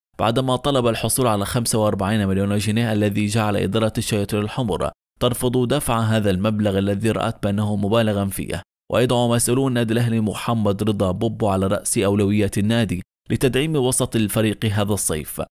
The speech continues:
بعد اقتراب حمدي فتحي من الانتقال لصفوف الوكر القطري مقابل ثلاثة ملايين دولار. ووجه مجلس إدارة النادي الأهلي ضربة قوية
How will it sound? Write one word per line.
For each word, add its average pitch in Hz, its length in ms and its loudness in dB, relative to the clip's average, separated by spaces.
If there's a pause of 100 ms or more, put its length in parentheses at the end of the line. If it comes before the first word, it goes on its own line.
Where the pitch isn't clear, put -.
(200)
بعد 120 140 2
اقتراب 120 440 0
حمدي 117 400 0
فتحي - 440 -4
من 110 120 2
الانتقال 101 560 0
لصفوف 104 460 -2
الوكر 110 420 0
القطري 117 520 0
مقابل 107 560 0
ثلاثة 117 380 0 (100)
ملايين 101 380 0
دولار. 87 420 -4 (380)
ووجه 170 400 2
مجلس 123 440 -2
إدارة 107 360 0
النادي 104 280 0
الأهلي 104 380 0
ضربة 104 500 -2
قوية 117 360 0